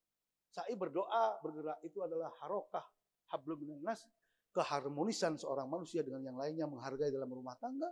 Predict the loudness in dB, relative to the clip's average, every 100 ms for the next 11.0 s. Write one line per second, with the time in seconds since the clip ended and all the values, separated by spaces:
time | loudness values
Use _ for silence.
0 | -6 _ -8 -6 -4 -2 0 0 0 0
1 | 0 -6 -16 -16 -20 -20 _ -16 -6 -6
2 | -6 _ _ 0 0 4 2 4 -2 -2
3 | -4 -4 -4 -6 -4 -4 -6 -8 -6 -4
4 | -4 -4 _ _ _ -10 2 2 2 0
5 | 0 2 2 0 -6 _ _ -8 -4 -4
6 | 0 2 2 0 -2 -2 -2 -2 -2 0
7 | -2 0 -2 -4 -4 -4 -2 -2 -2 -2
8 | -4 -6 -10 -4 -4 -4 -8 -4 -4 -4
9 | _ -12 -10 -8 -10 -12 -14 -14 -12 -12
10 | -12 -14 -14 -16 -18 -16 -10 -8 -4 -4